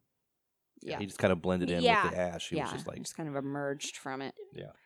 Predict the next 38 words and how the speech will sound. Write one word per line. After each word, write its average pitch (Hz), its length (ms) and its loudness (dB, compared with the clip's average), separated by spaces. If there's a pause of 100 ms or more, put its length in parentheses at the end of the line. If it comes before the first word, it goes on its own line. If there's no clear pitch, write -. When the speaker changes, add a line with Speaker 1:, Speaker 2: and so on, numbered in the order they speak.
(340)
Speaker 2:
Like 220 140 0
a - 20 0
Speaker 3:
'Cause - 240 -4
he's 262 80 -6
Speaker 2:
hazmat 151 240 2
Speaker 3:
already 226 300 4
Speaker 2:
suit - 140 4
Speaker 3:
gray. 233 140 4
Speaker 2:
from 220 440 0
Chernobyl. 147 400 2 (240)
Speaker 1:
Was 131 160 6
Farley 156 340 12
with 160 180 8
them? 160 180 6
'Cause 113 100 4
she, 139 160 4
I 120 160 4
did. 135 240 4
Speaker 2:
Yes. 147 140 4
Speaker 1:
Farley, 135 200 12
like, 110 140 10
Speaker 3:
Yes. - 100 0
Speaker 1:
pretty 120 140 6
much 107 200 4
had 95 140 6
no 90 140 4
time 85 260 0
for 80 140 -6
his 78 140 -4
crap. - 360 -6 (100)
Speaker 2:
She - 260 6
was 208 180 10
the, 190 300 10
she 208 200 4
was, 190 300 6
like, 165 540 4 (840)
you 180 140 4
know, 147 320 -2